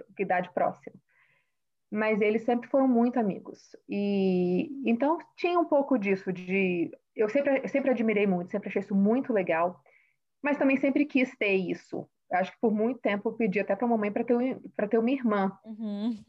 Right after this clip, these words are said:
Speaker 1: Por exemplo, eles dividiam um quarto, eu tinha meu quarto sozinha. O que muita gente quer ter o quarto sozinha, mas eu
Speaker 2: É.
Speaker 1: sempre quis ter essa, essa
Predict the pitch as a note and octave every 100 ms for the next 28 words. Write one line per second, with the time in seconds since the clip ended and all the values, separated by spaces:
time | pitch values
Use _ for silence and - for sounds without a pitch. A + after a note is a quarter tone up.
0 | B3+ - G3+ F#3+ F3+ F3 F3+ F#3 F#3 F#3+
1 | F#3+ G3 A3+ G#3+ G3+ G3+ F#3 - F#3+ F#3
2 | F3+ F3 F#3 - G3+ F#3+ F#3+ - _ -
3 | G#3 F#3+ G3 G3 F#3+ - - - - C#4+
4 | A#3+ C4 B3 A#3 B3 A#3 G#3+ G#3+ F#3 F#3
5 | F3+ F3+ F3+ G3 G#3 F#3+ F3+ F3 G#3+ -
6 | - G3 G3 G#3 G#3 - F#3+ G3 G#3 F#3+
7 | F3+ E3 -